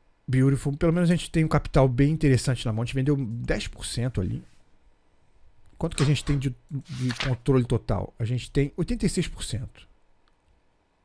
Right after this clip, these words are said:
Né? Ainda é um número bem bom, bem seguro, bem tranquilo. Será que a gente pode pagar a dívida?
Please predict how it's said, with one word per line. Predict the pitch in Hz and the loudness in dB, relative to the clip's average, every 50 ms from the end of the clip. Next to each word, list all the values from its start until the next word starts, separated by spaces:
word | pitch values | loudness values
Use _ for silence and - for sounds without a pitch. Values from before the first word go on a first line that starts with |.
| _ _ - | _ _ -4
Né? | - 127 135 - - - | -2 -2 -2 -4 -6 -2
Ainda | 135 127 | 2 4
é | 127 | 4
um | 135 143 | 4 4
número | 147 147 151 147 135 | 4 6 6 6 8
bem | 131 160 160 | 6 6 4
bom, | 147 117 - - - - _ - _ | 4 0 -4 -8 -12 -18 _ -20 _
bem | - 120 139 | -2 0 0
seguro, | 143 - - 147 123 117 131 131 127 113 101 107 | 0 0 -4 -4 -2 2 4 4 4 4 2 0
bem | - - 120 | -2 -4 0
tranquilo. | 127 - 147 127 - - - - - - _ _ _ - - - _ _ _ _ _ _ - - - _ _ _ _ _ _ _ _ _ _ _ _ _ _ _ _ _ _ _ _ _ _ _ _ _ _ _ _ _ _ _ _ _ _ _ _ _ _ - - _ _ _ | 2 0 0 0 -2 -10 -16 -16 -18 -20 _ _ _ -18 -18 -18 _ _ _ _ _ _ -20 -20 -20 _ _ _ _ _ _ _ _ _ _ _ _ _ _ _ _ _ _ _ _ _ _ _ _ _ _ _ _ _ _ _ _ _ _ _ _ _ _ -20 -20 _ _ _
Será | - - - - - - - - 135 127 | -10 -10 -10 -10 -10 -12 -6 -4 -2 0
que | - 175 | 0 0
a | |
gente | 156 - | 0 4
pode | - 185 165 | 2 2 4
pagar | - 156 139 143 143 | 4 0 2 4 2
a | 139 | 2
dívida? | 127 117 127 160 190 170 120 117 110 104 107 | 2 0 0 0 0 -2 -2 -2 -2 -2 -2